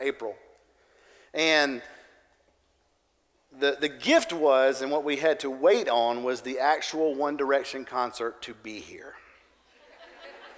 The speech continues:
See, just like in the nine o'clock service, I'm a little disappointed because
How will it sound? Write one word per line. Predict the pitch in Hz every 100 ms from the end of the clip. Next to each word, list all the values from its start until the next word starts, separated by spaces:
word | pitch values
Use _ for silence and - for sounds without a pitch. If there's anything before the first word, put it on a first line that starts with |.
| - - - - - _ _ _ _ _ _ _ _ _ _ - - -
See, | - - 120
just | 143 160
like | 190 196
in | 190
the | 180
nine | 175 170
o'clock | 156 160 147 -
service, | 156 151 147 139
I'm | 123
a |
little | 123 131 156
disappointed | 165 170 - 160 139 131
because | 131 139 127